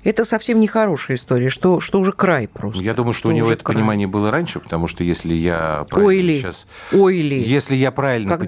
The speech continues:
Speaker 2: понимаю то, что
Speaker 1: Ельцин
Speaker 2: происходит у нас
Speaker 1: передавал ему
Speaker 2: сейчас,
Speaker 1: бразды
Speaker 2: подожди,
Speaker 1: правления,
Speaker 2: пожалуйста.
Speaker 1: ну,
Speaker 2: Если я правильно
Speaker 1: не
Speaker 2: понимаю
Speaker 1: знаю.
Speaker 2: то, что происходит у нас сейчас в, э, оборонной истории, все вот эти замечательные виды вооружения,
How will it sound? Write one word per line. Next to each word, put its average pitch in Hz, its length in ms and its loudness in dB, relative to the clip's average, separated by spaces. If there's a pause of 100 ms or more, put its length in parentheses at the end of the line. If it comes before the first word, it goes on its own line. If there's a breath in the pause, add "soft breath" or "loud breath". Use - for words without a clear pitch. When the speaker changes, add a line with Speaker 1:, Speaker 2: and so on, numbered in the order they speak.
Speaker 2:
понимаю 185 360 2
то, 180 40 0
что 180 100 0
Speaker 1:
Ельцин 180 160 -2
Speaker 2:
происходит 131 480 2
у - 60 2
нас - 120 2
Speaker 1:
передавал 208 220 2
ему 190 100 0
Speaker 2:
сейчас, 190 260 0
Speaker 1:
бразды 185 300 2
Speaker 2:
подожди, 147 120 -2
Speaker 1:
правления, 151 500 0
Speaker 2:
пожалуйста. 156 420 0 (140)
Speaker 1:
ну, - 120 2
Speaker 2:
Если 110 340 -2
я 110 140 2
правильно 85 400 -4
Speaker 1:
не 73 60 -4
Speaker 2:
понимаю 156 240 2
Speaker 1:
знаю. 147 200 2
Speaker 2:
то, 110 100 2
что 127 160 -8
происходит 71 580 -6
у 73 40 0
нас 65 180 -2
сейчас - 500 -8
в, 62 200 -6
э, 60 500 -4
оборонной 69 520 -2
истории, 143 440 -2 (360 loud breath)
все - 160 -2
вот 78 160 0
эти 78 140 -2
замечательные 73 720 0
виды 71 240 -2
вооружения, 78 640 -2